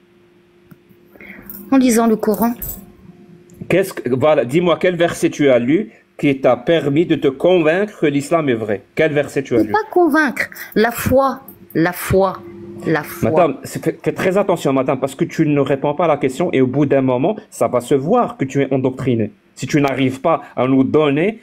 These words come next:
Speaker 2: une connaissance qui t'a convaincu,
Speaker 1: C'est toi qui
Speaker 2: les
Speaker 1: l'as
Speaker 2: gens vont
Speaker 1: fait,
Speaker 2: finir,
Speaker 1: Richard. Ça, c'est
Speaker 2: ils
Speaker 1: toi
Speaker 2: auront
Speaker 1: qui l'as
Speaker 2: raison,
Speaker 1: fait et qui
Speaker 2: ils auront
Speaker 1: comprend.
Speaker 2: raison de eux croire pour le coup avec preuve que tu es endoctriné et non pas
Speaker 1: D'accord, je suis
Speaker 2: convaincu.
Speaker 1: endoctriné. Et ceux qui se convertissent, ils sont endoctrinés aussi ?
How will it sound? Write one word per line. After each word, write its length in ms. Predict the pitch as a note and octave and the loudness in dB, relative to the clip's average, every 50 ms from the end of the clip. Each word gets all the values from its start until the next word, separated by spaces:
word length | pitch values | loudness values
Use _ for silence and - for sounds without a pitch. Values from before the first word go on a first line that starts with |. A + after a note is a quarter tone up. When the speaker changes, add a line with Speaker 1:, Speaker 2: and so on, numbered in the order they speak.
| - | -6
Speaker 2:
une 140 | - C3+ C3 | -4 -4 -2
connaissance 480 | C3 C#3+ C3+ C3 C3 C3 - G3+ G#3+ - | 0 0 0 0 0 0 0 -2 0 0
qui 100 | F#3 F3 | 0 0
t'a 100 | F#3 E3+ | 0 0
convaincu, 440 | E3 G3+ F3+ E3+ E3 D3 D3 - - | 0 0 0 2 0 0 0 0 -2
Speaker 1:
C'est 80 | G#2 - | -2 0
toi 140 | - E4+ F#4+ F#4+ | 0 0 0 0
qui 180 | - - - | 0 0 2
Speaker 2:
les 80 | - - | 2 4
Speaker 1:
l'as 100 | A3 G#3+ | 2 2
Speaker 2:
gens 120 | F#3+ G3+ | 2 2
vont 160 | F3+ E3+ - | 2 0 0
Speaker 1:
fait, 60 | B3 G#3+ F3 | 0 2 2
Speaker 2:
finir, 220 | E3 D#3+ F3 G3+ | 4 4 4 4
Speaker 1:
Richard. 140 | A#3 A#3 - - - - - | 4 2 -2 -10 -16 -8 -2
Ça, 60 | - D4+ | 0 2
c'est 60 | C#3+ D3 | 2 2
Speaker 2:
ils 120 | D3 - | 2 2
Speaker 1:
toi 140 | - D#3+ D3 | 2 2 2
Speaker 2:
auront 220 | C#3 B2+ C#3+ C3 B2+ | 2 2 2 0 2
Speaker 1:
qui 40 | - | 2
l'as 60 | - | 2
Speaker 2:
raison, 380 | G#3 A#3 G#3 G3 G3 E3 C3+ - | 2 2 2 2 2 2 0 -2
Speaker 1:
fait 300 | - - - - - B3+ | -4 -8 -8 -4 -4 -4
et 40 | G#3 | -2
qui 140 | - - C#3 | 0 0 0
Speaker 2:
ils 120 | B2+ C3 | 2 4
auront 60 | C#3+ D3 | 4 4
Speaker 1:
comprend. 140 | D#3 C3+ C3+ | 4 4 2
Speaker 2:
raison 500 | B2+ D3 F#3 F3+ C3+ D#3 F#3+ A3 A3 - - - | 2 4 4 4 4 4 2 2 0 -2 -8 -10
de 160 | B2 A#2+ D3 D#3+ D#3 - | -2 2 2 4 4 6
eux 220 | G#3+ A3+ A3 A#3 - - | 4 4 4 2 -2 -6
croire 520 | A#3 - - C4+ C#4 C#4+ C4 F3+ D3+ - - | -4 0 2 4 4 4 4 2 0 -2 -4
pour 220 | - D#3 C#3 C#3 | -2 0 0 2
le 80 | C3 B2+ | 0 0
coup 240 | B2+ - C3+ B2+ - - | 0 0 -2 -2 0 0
avec 340 | G#2 G#2+ G#2+ A#2+ A2 - | 0 0 0 -2 -4 -4
preuve 320 | - - - G3 G#3 B3 C4 C4 - - _ _ - | -4 -4 0 2 2 2 0 -2 -10 -20 _ _ -2
que 100 | - - | 0 0
tu 320 | C3+ C3 - E3+ G#3 A#3+ | 0 0 0 2 2 2
es 100 | B3 - - | 4 2 2
endoctriné 680 | F#3 E3+ F#3 E3 - - - D3+ A#2+ A2+ A2+ G#2+ - - | 0 0 0 -2 -2 -2 -2 0 2 2 0 0 0 0
et 80 | A#2+ | 0
non 160 | A2+ B2 C#3 | 0 0 0
pas 140 | D#3 A3 G#3+ | 0 2 0
Speaker 1:
D'accord, 200 | F3 B2 G#3 G3+ | 2 2 0 0
je 120 | F#3+ A#3 B3+ | 0 -2 -2
suis 140 | - D4+ | 0 2
Speaker 2:
convaincu. 180 | C#4+ D4+ B3+ - | 2 2 2 2
Speaker 1:
endoctriné. 360 | - - A#3+ - D#4+ E4 D#4 D4+ - | 2 0 0 0 -2 -2 -2 -2 -2
Et 80 | C4+ | 0
ceux 160 | C4 - F4 D#4 | 0 0 0 0
qui 160 | - D#4 D4 | 2 0 0
se 120 | - D#4 | 0 0
convertissent, 580 | - - C#4 C4+ B3 C4 - - - D4 C#4+ - | 0 2 0 2 2 0 -2 0 -2 0 0 0
ils 60 | A#3+ | -2
sont 140 | - - G#3+ | 0 2 2
endoctrinés 600 | G#3+ G3+ G#3 A3 - - - C#4 C#4 D#4 F4+ F#4+ | 2 2 0 -2 -2 0 2 4 4 4 4 2
aussi ? 200 | F4+ - - | 0 0 0